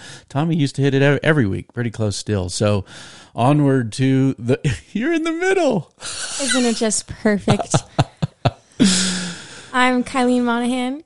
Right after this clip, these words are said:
Speaker 2: Usually go by Kai amongst the family. I'm a senior in high school this year. I am now the shortest, unfortunately, just by a quarter of an inch, but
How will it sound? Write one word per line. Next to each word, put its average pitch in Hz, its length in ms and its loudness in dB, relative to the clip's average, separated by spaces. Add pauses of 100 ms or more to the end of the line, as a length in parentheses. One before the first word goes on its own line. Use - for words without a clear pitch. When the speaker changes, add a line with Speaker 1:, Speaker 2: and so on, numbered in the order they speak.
Speaker 2:
Usually 214 220 0
go 208 160 4
by 190 180 4
Kai 196 320 -2
amongst 196 640 -4
the 208 80 -2
family. 208 540 2 (340)
I'm 214 220 0
a 214 60 -2
senior 311 280 0
in 285 80 2
high 247 160 2
school 233 260 0
this 233 280 -2
year. 254 320 0 (220)
I 214 160 -4
am 196 260 0 (100)
now 208 160 0
the 202 100 -2
shortest, 202 600 0 (160)
unfortunately, 202 840 0
just - 220 -8
by 196 280 -2
a 208 40 -8
quarter 208 280 4
of 190 60 6
an 190 60 6
inch, 190 320 2
but 185 220 2